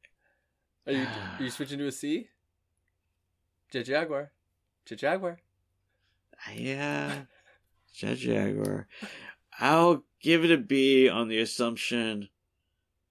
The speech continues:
Speaker 2: I'd like it more without the pressure of having to do a podcast about it and without being an irritable and depressed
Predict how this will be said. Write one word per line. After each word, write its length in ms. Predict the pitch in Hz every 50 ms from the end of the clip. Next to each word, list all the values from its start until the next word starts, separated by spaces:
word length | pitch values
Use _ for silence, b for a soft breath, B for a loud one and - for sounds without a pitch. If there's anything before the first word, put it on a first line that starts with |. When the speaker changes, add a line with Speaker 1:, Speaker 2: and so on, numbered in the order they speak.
| _ _ -
Speaker 2:
I'd 220 | 98 110 107 98
like 280 | 98 104 110 113 - 131
it 100 | 120 90
more 400 | 101 113 110 110 110 110 110 113
without 480 | 101 98 90 101 107 107 107 107 104 -
the 160 | - 104 98
pressure 680 | 98 - 107 104 104 101 - - 104 101 101 101 101 95
of 140 | 92 90 - - - _ _ _ _ _ _ _ _ _ _ _ _ _ _ _ _ -
having 340 | 98 101 107 107 104 104
to 120 | 104 101 98
do 140 | 107 107 104
a 40 |
podcast 760 | 98 - - 101 101 98 - - 107 98 90 92 - - - 76
about 360 | 85 92 95 92 87 90 90
it 220 | 90 87 87 76 - -
and 460 | 78 92 92 90 87 87 80 62 - - - _ -
without 500 | - 90 95 92 92 92 92 90 87 -
being 260 | 98 92 90 90 90
an 140 | 85 - -
irritable 680 | - 90 95 95 92 95 95 92 95 90 90 90 90 87
and 360 | 85 85 85 85 85 80 -
depressed 880 | - 87 - - - 104 92 87 90 - - - - - - - -